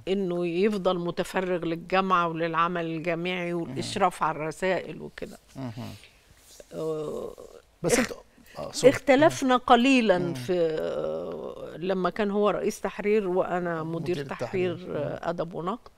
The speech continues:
Speaker 1: آه، لكن هو فضل، آه، لغاية ما مات الله يرحمه،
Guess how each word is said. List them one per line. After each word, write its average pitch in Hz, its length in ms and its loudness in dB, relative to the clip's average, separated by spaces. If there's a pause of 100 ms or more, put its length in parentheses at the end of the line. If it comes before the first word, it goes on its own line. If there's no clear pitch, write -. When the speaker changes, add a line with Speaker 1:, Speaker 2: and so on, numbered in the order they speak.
(800)
Speaker 1:
آه، 165 360 -4
لكن 226 800 0
هو 214 300 2
فضل، 190 640 2 (160)
آه، 151 840 -10 (120)
لغاية 196 480 0 (160)
ما 190 140 -4
مات 202 340 -2
الله 180 240 2
يرحمه، 190 480 -6